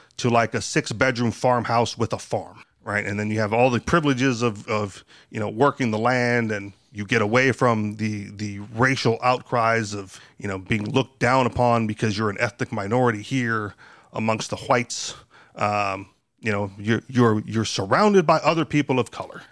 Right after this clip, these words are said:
right? And then, you know, similarly to the Russian situation, it's, you know, well, the grass isn't always greener, 'cause for all those benefits and privileges, um, even, even the native Africans kinda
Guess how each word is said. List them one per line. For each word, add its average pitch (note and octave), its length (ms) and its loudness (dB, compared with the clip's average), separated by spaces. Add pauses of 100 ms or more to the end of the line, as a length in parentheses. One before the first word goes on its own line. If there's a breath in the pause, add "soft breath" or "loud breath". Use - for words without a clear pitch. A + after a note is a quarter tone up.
(140)
right? G#2 320 -2
And A#2 100 2
then, A2+ 240 2
you B2 100 -4
know, G#2 200 -2
similarly D3+ 560 2
to D3 120 2
the A#2+ 120 2
Russian B2 600 0
situation, A2+ 600 0
it's, - 260 -6 (380 loud breath)
you A#2+ 80 -6
know, B2+ 80 4
well, D3+ 160 4
the D#3+ 80 0
grass F3+ 400 0
isn't E3+ 240 2
always D3+ 300 6
greener, - 340 -12 (400 loud breath)
'cause A#2 140 0
for C3+ 100 2
all E3 140 8
those E3 180 6
benefits D3+ 480 2
and C3 100 -2
privileges, B2+ 720 2 (400 soft breath)
um, G#2 380 0 (320)
even, D3 460 4
even C3+ 260 4
the B2+ 80 6
native B2 300 2
Africans B2 520 0
kinda A2 440 -2